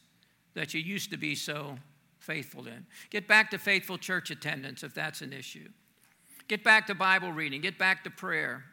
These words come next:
Get back to fellowship. If I'm not serving, get back to service. Engage with worship. Complacency is deadly for all spiritual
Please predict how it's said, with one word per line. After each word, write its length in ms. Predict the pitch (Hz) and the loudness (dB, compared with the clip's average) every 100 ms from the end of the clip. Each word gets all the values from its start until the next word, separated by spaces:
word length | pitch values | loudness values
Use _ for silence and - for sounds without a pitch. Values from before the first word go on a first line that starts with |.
| _ _ _ - | _ _ _ -12
Get 140 | 196 | -4
back 240 | 202 208 208 | 0 0 0
to 80 | |
fellowship. 640 | - 190 180 139 - 127 120 _ _ _ _ _ _ _ _ | -4 -4 -2 -4 -8 -10 -12 _ _ _ _ _ _ _ _
If 60 | - | -4
I'm 160 | 180 | 0
not 200 | 170 175 | 2 2
serving, 440 | - 208 202 165 156 | 0 -2 0 0 0
get 180 | 170 196 | -2 4
back 240 | 185 185 | 2 2
to 100 | 185 | -2
service. 840 | - 190 185 131 120 - - - - _ _ _ _ _ _ - | -2 -2 -6 -8 -10 -8 -10 -12 -20 _ _ _ _ _ _ -12
Engage 600 | 170 160 190 190 185 160 | -8 -2 0 2 0 -2
with 180 | 170 160 | -6 -8
worship. 540 | 170 170 160 - 131 - - _ _ _ _ _ _ _ _ _ | -8 -6 -6 -8 -10 -14 -20 _ _ _ _ _ _ _ _ _
Complacency 800 | 175 - 190 185 185 165 180 170 160 | -14 0 2 2 0 -2 0 0 0
is 200 | 143 131 | -4 -2
deadly 580 | 175 170 151 131 120 117 _ _ _ _ | 2 2 0 -8 -8 -14 _ _ _ _
for 200 | - - | -12 -10
all 440 | - 156 160 156 | -6 -4 -2 -4
spiritual 880 | 165 - - 165 147 143 - 139 123 | -8 -8 -6 -4 -4 -4 -8 -10 -12